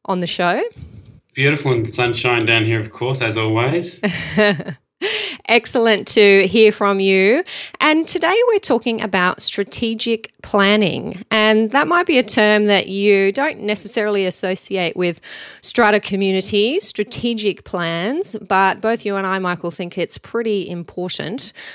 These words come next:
Speaker 1: when it comes to making sure we're getting the most out of our homes, our investments, and the most for our clients that we're working for. So I'm gonna ask you first up,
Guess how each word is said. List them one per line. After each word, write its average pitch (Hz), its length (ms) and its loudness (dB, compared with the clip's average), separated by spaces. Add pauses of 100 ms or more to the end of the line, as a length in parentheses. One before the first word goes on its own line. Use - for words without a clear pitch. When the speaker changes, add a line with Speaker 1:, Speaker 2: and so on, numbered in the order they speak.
(100)
Speaker 1:
when 190 140 -2
it - 80 -6
comes 180 300 -4
to 185 60 -8
making 180 300 -6
sure 175 220 -4
we're 165 160 -2
getting 165 520 -8
the 165 100 -8
most 170 480 -4
out 160 220 -4
of 160 200 -4
our 156 220 -4
homes, 269 580 2
our 170 200 2
investments, 208 720 -2
and 165 220 -6
the 170 40 -6
most 175 280 -4
for 165 340 -4 (260)
our 170 100 -4
clients 185 420 -2
that - 120 -4
we're 165 100 -4
working 175 360 -4
for. 214 400 -4 (500)
So 277 140 -2
I'm 302 60 0
gonna 415 160 2
ask 233 320 2
you 214 320 4 (100)
first - 360 -2
up, 190 220 0